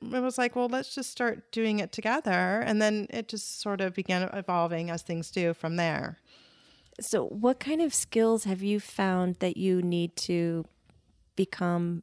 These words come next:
Speaker 2: better at to keep this duo together at work? Like, is it better communication? Is it better boundaries? Is it, um,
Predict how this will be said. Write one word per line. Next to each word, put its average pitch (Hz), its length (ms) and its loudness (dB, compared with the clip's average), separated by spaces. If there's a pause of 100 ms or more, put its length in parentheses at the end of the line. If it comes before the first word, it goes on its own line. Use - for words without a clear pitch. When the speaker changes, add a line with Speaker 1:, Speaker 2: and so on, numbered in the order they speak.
(160)
Speaker 2:
better 185 400 4
at 165 260 -2 (220)
to - 160 -6
keep - 520 -4 (100)
this 170 380 0 (640)
duo 185 480 6
together 160 640 0 (200)
at - 200 0
work? 170 360 -4 (1800)
Like, 185 120 2
is 185 140 4
it 185 200 2 (280)
better 175 220 4
communication? 202 760 2
Is 170 120 -2
it - 100 -6
better 160 200 2
boundaries? 175 1000 -2
Is 170 220 -4
it, 165 400 -6 (440)
um, 165 500 -2